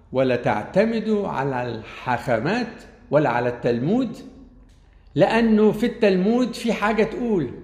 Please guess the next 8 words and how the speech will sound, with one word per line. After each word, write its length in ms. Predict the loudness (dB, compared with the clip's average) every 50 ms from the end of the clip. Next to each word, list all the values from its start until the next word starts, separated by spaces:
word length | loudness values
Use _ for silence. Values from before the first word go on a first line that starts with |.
| -20 -20 -20 -20 -20 _ _ -20 -20 _ -20 -20 -20 -20 -20 -20 -20 -18 -6 2 4
إذا 280 | 4 4 6 6 6
يهوه 480 | 8 8 8 6 6 2 2 2 0 0
حاشا، 680 | 0 -2 -2 0 2 4 4 4 2 2 -2 -4 -6 -8 -12 -18 -20 -20 -20 -20 -20 -20 -20 -20 -20 -10 -6
إذا 280 | -4 -2 0 2 4 6
يهوه 400 | 6 6 6 4 4 2 2 2
حاشا 580 | 2 2 4 4 4 4 2 2 0 -4 -4 -4 -8 -16 -20 -20 -20 -20 -10 0 4
قال 260 | 6 6 6 6 4
حاجة 680 | 2 0 2 4 4 4 6 4 4 4 4 2 0